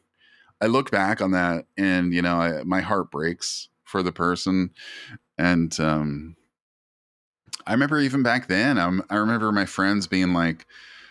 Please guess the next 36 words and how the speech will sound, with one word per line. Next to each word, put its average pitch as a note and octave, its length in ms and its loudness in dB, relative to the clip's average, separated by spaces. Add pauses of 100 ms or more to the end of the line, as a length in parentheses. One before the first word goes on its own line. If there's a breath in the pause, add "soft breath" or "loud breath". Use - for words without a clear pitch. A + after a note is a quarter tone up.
(500 loud breath)
"Oh, B2 380 4
uh, G#2 100 0
he A#2 160 2
better A#2+ 220 2
not, A2+ 380 2
he A2+ 80 -4
better A#2+ 200 2
not G#2+ 280 4
hit A2+ 220 2
on G#2 200 4
me," G2 220 4
and F#2 80 4
all F#2 140 4
this F#2 180 2
stuff. A2+ 360 2
And G2 80 2
I'm F#2+ 80 0
like, F#2+ 240 0
"Well, A#2 140 0
the," A#2+ 180 -2 (760)
I A#2+ 120 0
remember C3+ 300 2
even A2+ 240 2
telling A#2 380 2
one F2+ 160 2
of E2+ 60 0
my E2+ 140 2
friends, B2 400 -2
I F#2+ 40 2
was F#2 120 -2
like, G2+ 200 -2
"Well, A#2+ 340 2 (1600 soft breath)
you A2 160 2
don't D3 280 2 (180)
hit A#2 280 2
on G#2 360 2